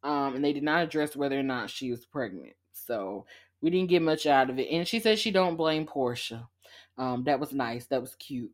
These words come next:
of her to say that. But, you know, I don't know. She ain't gave us much, y'all. So she hyped us up just to kinda let us down and be a little bit boring.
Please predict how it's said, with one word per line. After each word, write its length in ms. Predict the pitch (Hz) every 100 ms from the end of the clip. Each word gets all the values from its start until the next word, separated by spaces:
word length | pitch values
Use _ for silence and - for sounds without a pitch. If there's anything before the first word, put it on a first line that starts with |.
| -
of 120 | 123
her 160 | 127 113
to 60 |
say 260 | - 113 110
that. 400 | 117 110 - 120
But, 300 | 117 101 -
you 100 | 127
know, 320 | 117 113 113 110 _ _ _ _ _ _ _ 147
I 60 | 151
don't 160 | 143
know. 120 | 135
She 180 | 139 196
ain't 140 | 226 196
gave 180 | 175
us 100 | 160
much, 240 | 147 139 127
y'all. 280 | 127 123 120
So 140 | 123
she 180 | - 226
hyped 300 | 175 139 135
us 180 | 135 135
up 180 | 127
just 180 | 127 123
to 60 | -
kinda 280 | 131 117 104
let 160 | 101
us 120 | 120
down 400 | - 76 76 85 - - - _ -
and 100 | 143
be 120 | 147
a 60 |
little 200 | 135 135
bit 280 | 131 135 -
boring. 480 | 143 147 139 139 139